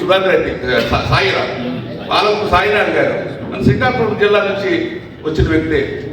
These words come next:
అటువంటి ప్రతిభావంతులైన జర్నలిస్టులు, ఉత్తమ నైపుణ్యం కలిగిన జర్నలిస్టులు మన ప్రాంతం నుంచి వచ్చారు. వాళ్ళందరినీ స్మరించుకొని వాళ్ళ స్ఫూర్తితో మనం పనిచేయాల్సిన అవసరం ఉంది. ఒక ఏదో ఒక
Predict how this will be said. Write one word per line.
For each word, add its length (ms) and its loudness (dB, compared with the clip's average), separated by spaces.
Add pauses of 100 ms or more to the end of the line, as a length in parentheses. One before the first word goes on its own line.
అటువంటి 340 4
ప్రతిభావంతులైన 1000 2 (500)
జర్నలిస్టులు, 560 2 (140)
ఉత్తమ 260 2 (380)
నైపుణ్యం 460 0
కలిగిన 340 0
జర్నలిస్టులు 540 0 (460)
మన 120 0 (100)
ప్రాంతం 340 0
నుంచి 200 0
వచ్చారు. 300 0 (420)
వాళ్ళందరినీ 540 2 (100)
స్మరించుకొని 520 0 (100)
వాళ్ళ 240 2
స్ఫూర్తితో 460 2
మనం 220 0
పనిచేయాల్సిన 580 0
అవసరం 320 -4
ఉంది. 160 -8 (640)
ఒక 80 4 (640)
ఏదో 140 2 (100)
ఒక 100 0